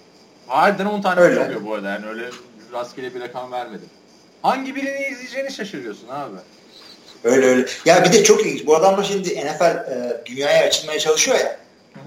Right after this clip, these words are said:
Speaker 2: Adamların birincil pazarı Avrupa. Avrupa ile saat farkları çok acayip. Yani Türkiye ile daha acayip ama Avrupa ile de acayip.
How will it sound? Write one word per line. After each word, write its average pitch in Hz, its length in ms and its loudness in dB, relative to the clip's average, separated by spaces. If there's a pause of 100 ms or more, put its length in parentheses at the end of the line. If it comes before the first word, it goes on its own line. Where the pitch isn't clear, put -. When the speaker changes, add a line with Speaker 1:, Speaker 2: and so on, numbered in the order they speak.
Speaker 2:
Adamların 185 580 2
birincil 180 480 -4
pazarı 175 360 0
Avrupa. 143 460 -2
Avrupa 175 360 4
ile 143 120 2
saat - 360 4
farkları 175 340 -2
çok 151 160 -2
acayip. 110 340 -8
Yani - 120 -8
Türkiye 160 340 -6
ile 151 260 2
daha 165 160 4
acayip 143 360 0
ama - 360 -2 (140)
Avrupa 165 320 2
ile - 180 4
de 165 40 4
acayip. 131 420 0